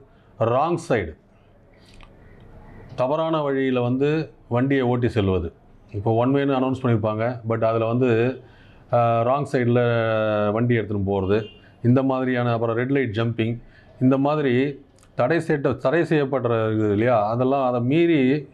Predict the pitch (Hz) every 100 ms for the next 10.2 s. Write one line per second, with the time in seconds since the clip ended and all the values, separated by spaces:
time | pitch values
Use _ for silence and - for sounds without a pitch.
0 | - 120 123 131 123 139 135 127 120 110
1 | 104 101 139 110 117 117 120 117 110 104
2 | 101 101 107 104 101 98 101 131 196 -
3 | - - - - - 127 127 120 117 113
4 | 110 135 147 139 113 113 101 117 117 113
5 | 113 98 87 90 - - - - - -
6 | - - - 127 123 127 143 135 123 147
7 | 120 117 135 120 123 113 110 110 107 107
8 | 104 104 110 117 135 147 143 - 110 113
9 | 117 117 113 117 120 113 110 107 104 101
10 | 98